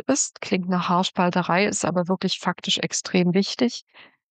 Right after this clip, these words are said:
Handelt es sich um einen geschlossenen Sammlungsbestand? Ist bekannt, wem das Eigentum an diesen Exponaten wirklich gehört? Wie sind sie historisch zusammengestellt? Das heißt, gibt es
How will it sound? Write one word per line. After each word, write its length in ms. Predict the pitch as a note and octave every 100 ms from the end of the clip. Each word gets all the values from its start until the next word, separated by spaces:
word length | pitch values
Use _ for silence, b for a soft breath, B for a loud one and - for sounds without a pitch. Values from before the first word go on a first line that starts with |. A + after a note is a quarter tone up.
| _
Handelt 380 | - G#3+ B3 A3
es 120 | F#3
sich 200 | G#3+ -
um 120 | G3
einen 280 | - F3+ F#3+
geschlossenen 520 | F#3+ - G3 G3 G3
Sammlungsbestand? 1000 | E3+ E3+ F3+ F3 - - - - E3+ E3+
Ist 320 | - A3 -
bekannt, 500 | - A3 - F#3+ G3+
wem 160 | G3 F#3+
das 180 | F#3+ -
Eigentum 540 | - F3+ F#3+ - F#3+
an 120 | F3 E3+
diesen 260 | F#3 F3+
Exponaten 800 | - - - F#3 F3 E3+ F3+ F3+
wirklich 440 | F3+ F#3 - F#3 -
gehört? 540 | E3 - E3 - - _ _ _ _ _ _
Wie 260 | G#3 F#3+ G#3+
sind 280 | A3 A3+ A3+
sie 120 | A3
historisch 680 | G3 G3 - G3 G3 G3 -
zusammengestellt? 960 | - F3+ F3 F#3 F3+ E3+ - F3 F3 -
Das 120 | F#3
heißt, 280 | F#3+ F#3+ -
gibt 200 | G#3+ -
es 300 | G#3 -